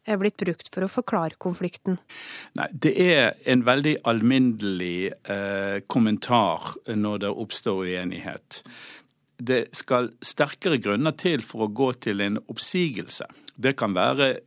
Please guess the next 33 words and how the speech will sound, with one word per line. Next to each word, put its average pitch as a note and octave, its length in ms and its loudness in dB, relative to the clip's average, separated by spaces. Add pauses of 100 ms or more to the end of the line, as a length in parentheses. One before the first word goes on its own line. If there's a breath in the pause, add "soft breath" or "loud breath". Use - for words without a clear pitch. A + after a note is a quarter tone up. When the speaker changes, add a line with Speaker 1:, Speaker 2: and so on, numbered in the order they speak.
(160)
Speaker 2:
underslag, A#2+ 640 0
det G#2+ 180 -4
kan G#2 220 -2
være, G2 400 0
eh, F#2 720 -2
alkohol A2 640 -2
på G2+ 160 -2
jobben, G2 560 -2
det G2+ 160 -2
kan G2 180 -2
være F#2+ 380 0
masse G2 240 -2
andre G2+ 300 -4
ting C3+ 260 2
som G#2+ 200 -4
gir G#2 220 -4
en G2 100 -4
saklig G#2 800 -2
grunn G#2+ 240 0
for F#2 260 -8
oppsigelse. - 760 -4 (680 loud breath)
Men, A2 340 4
eh, G#2+ 280 4 (460 soft breath)
det C#3+ 260 2
å A#2+ 80 2
være A2+ 200 2
uenig B2 340 2
om F2+ 80 -4
strategi A2 720 -4
er G#2+ 300 -2
ikke - 180 -6
en G2 140 -6
oppsigelsesgrunn. G#2 1000 -8